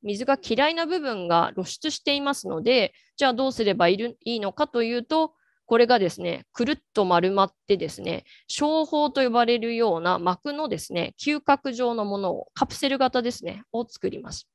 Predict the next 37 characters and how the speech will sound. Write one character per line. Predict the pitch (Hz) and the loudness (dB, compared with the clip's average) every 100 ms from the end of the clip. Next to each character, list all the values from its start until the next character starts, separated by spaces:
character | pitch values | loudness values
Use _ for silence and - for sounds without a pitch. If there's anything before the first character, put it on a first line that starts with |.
| _ _ - - - - _ | _ _ -20 -20 -20 -20 _
で、 | - | -2
こ | - 349 | 0 0
う | |
し | 349 | 2
て | 370 | 2
で | 233 | 2
す | 214 | 0
ね、 | 208 | 0
リ | 214 | 0
ン | 285 311 | -2 -2
脂 | 349 | -4
質 | - - | -4 -2
の | 220 277 | -2 0
み | 349 | 0
か | 269 | 4
ら | 208 151 170 | 4 4 0
人 | 220 277 | -4 -4
工 | 302 294 | -4 -2
的 | 294 277 | -2 -2
に | 254 175 - | -4 -4 -8
作 | - 208 | -6 -4
っ | 202 _ | -4 _
た、 | 175 175 - - _ | 2 2 0 -20 _
え | - 175 175 196 190 | 2 4 4 2 -4
ー、 | _ | _
細 | - 214 208 | 0 2 4
胞 | 214 | 0
膜 | 196 165 175 | -2 -4 -8
の | 165 | -6
こ | 175 | -4
と | 202 185 269 | 2 4 4
を | 214 | 4
リ | 190 | 0
ポ | 190 | -2
ソ | 175 180 | -4 -4
ー | 175 | -6
ム。 | 175 | -6